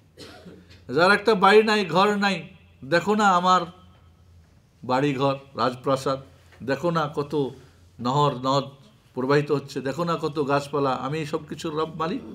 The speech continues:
এ একটা ফকির মিসকিন, এ কেমনে তোমাদের রাজত্ব বা তোমাদেরকে পরিচালনা করবে?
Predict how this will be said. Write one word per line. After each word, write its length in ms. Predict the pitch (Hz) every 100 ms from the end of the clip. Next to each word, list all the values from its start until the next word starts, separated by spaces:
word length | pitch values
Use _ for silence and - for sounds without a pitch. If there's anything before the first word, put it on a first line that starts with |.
| - - - _ _ - _ -
এ 120 | 190
একটা 460 | 240 233 240 220 202 - _ _ _ _ -
ফকির 320 | 196 226 202
মিসকিন, 440 | 190 - 214 180
এ 240 | - 202 262
কেমনে 420 | 277 277 233 147 - - - - -
তোমাদের 340 | 180 180 175
রাজত্ব 400 | 160 160 156 165
বা 100 | 156
তোমাদেরকে 480 | 151 170 170 160 151
পরিচালনা 520 | 156 143 143 135 131
করবে? 320 | 127 113 104